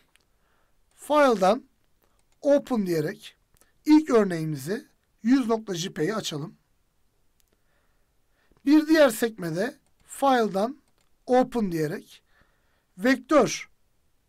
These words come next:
nokta P N G dokümanımızı açalım.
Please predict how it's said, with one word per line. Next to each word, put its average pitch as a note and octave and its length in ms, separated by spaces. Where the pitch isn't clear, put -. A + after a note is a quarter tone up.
nokta A#3 360
P A3+ 220
N G#3 160
G C4+ 280
dokümanımızı G3+ 580
açalım. E3 340